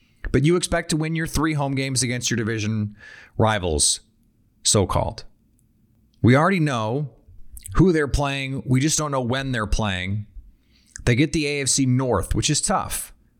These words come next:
But they get the Browns and the Steelers at home. If you tell me I get Baker Mayfield at Lambeau and,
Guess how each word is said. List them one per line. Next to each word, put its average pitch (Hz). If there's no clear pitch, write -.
But -
they 156
get 156
the 196
Browns 151
and 151
the 139
Steelers 120
at 113
home. 98
If 113
you 147
tell 147
me 135
I 127
get 131
Baker 135
Mayfield 120
at 131
Lambeau 123
and, 117